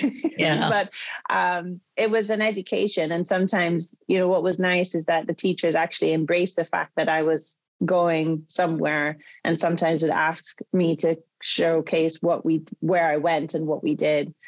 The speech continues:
Speaker 1: Um, so that was pretty cool to bring back the adventure and share what I learned. And it cemented a lot of the natural history, uh, the geography and things that I wouldn't have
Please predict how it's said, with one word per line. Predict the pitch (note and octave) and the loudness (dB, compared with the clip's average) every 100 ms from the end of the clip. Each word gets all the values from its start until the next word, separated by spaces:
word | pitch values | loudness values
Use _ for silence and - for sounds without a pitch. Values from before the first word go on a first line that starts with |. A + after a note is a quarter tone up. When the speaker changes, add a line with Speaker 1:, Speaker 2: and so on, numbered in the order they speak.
| - - _ - | -20 -20 _ -6
Speaker 1:
Um, | D#3 D3+ D#3+ | -2 0 0
so | - D#3+ | 0 0
that | - | 0
was | E3 | -2
pretty | - D3+ C#3+ | -2 -2 -2
cool | - D#3 - - | -2 -2 -2 0
to | D3 C#3 _ _ _ | -2 -2 _ _ _
bring | D3+ F3 D3+ | 0 0 2
back | C#3+ C#3+ - - - _ F3+ | 0 -2 -4 -14 -20 _ 0
the | E3 | 0
adventure | D3 D3 D3+ - D3+ | 2 -2 -2 0 0
and | C#3+ C#3 | 0 0
share | - D3 D3 | -2 0 0
what | C#3+ | 0
I | C#3 | 0
learned. | C#3+ D3 - - - | 0 -2 -4 -10 -8
And | - D3 | -2 0
it | C#3+ | 0
cemented | F3 D#3+ D#3+ F3 - - D3 C#3+ _ - | 2 2 2 0 0 0 -2 -8 _ -4
a | E3 | 0
lot | D#3 D#3 | 2 0
of | C#3+ | -2
the | D3+ D3 D3 D3 D3+ _ _ _ | 0 0 2 -2 -4 _ _ _
natural | F3 - - D#3+ | -2 0 -2 -2
history, | F3 E3+ - E3 D#3 D3+ - - | 0 -2 0 2 2 0 -6 -4
uh, | D3 | -2
the | C#3 D#3 | -2 0
geography | E3+ D#3+ D3+ D#3+ - D3+ D3+ D3 | 0 0 0 -4 -2 -2 0 0
and | C#3+ | 0
things | D#3 D#3 D3 | -2 -4 -2
that | C#3+ C#3+ | 0 0
I | C#3+ | 0
wouldn't | C#3+ C#3+ - | 0 -2 -2
have | C#3+ | -4